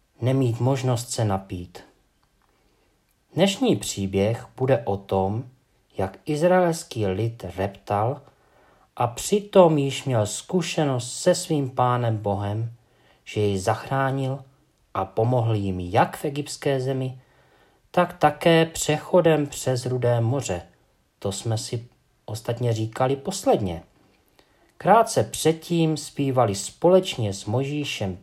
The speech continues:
píseň zachráněných. A teď se vydali na poušť Šúr.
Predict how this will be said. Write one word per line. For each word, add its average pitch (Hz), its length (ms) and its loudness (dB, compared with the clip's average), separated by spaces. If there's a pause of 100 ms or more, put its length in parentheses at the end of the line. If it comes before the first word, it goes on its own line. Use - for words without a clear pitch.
píseň 127 480 -6
zachráněných. 95 1000 -6 (800)
A 98 120 -4
teď 160 320 -4
se 131 240 -2
vydali 107 400 0
na 92 160 -4
poušť 90 380 -12
Šúr. 85 420 -14